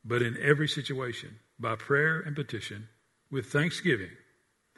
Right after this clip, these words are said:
present your requests to God, and the peace of God, which transcends all understanding, will guard your hearts and your minds in Christ Jesus." Four things I want us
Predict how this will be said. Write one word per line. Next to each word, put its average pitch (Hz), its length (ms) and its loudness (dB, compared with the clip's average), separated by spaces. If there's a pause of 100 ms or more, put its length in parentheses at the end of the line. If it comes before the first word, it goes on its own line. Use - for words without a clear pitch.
(320)
present 165 320 4
your 165 120 6
requests 180 420 4
to 131 100 0
God, 117 380 0
and 123 180 -4
the 110 60 -6
peace - 400 0
of 110 160 -2
God, 95 340 -6 (440)
which 123 200 -2
transcends 147 680 2
all 127 320 -4
understanding, 104 680 -6 (320)
will 95 100 -8
guard 127 320 2
your 139 140 0
hearts 107 480 -6
and 123 120 -8
your 110 120 -4
minds 95 400 -8
in 113 180 -10
Christ 101 380 -12
Jesus." - 500 -14 (1120)
Four 156 140 0
things 151 220 2
I 131 40 0
want 123 140 -2
us - 160 -6